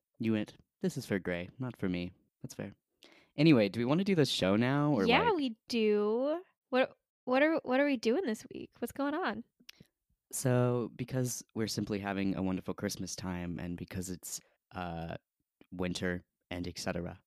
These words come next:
Speaker 1: we are going to be doing our end of the year list of books, our favorite books of the year, our fun little things like that. We're going to be awarding some books, some titles that we came up with,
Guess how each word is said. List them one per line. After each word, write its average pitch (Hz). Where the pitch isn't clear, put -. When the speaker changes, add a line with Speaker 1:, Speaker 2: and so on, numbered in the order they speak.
Speaker 1:
we 95
are 90
going 104
to 98
be 98
doing 107
our 101
end 113
of 95
the 101
year 107
list 117
of 90
books, -
our -
favorite 92
books -
of 101
the 95
year, 92
our 87
fun 104
little 95
things 92
like 90
that. 90
We're -
going 92
to -
be 90
awarding 92
some 98
books, 92
some 95
titles 95
that -
we 95
came 95
up 90
with, 98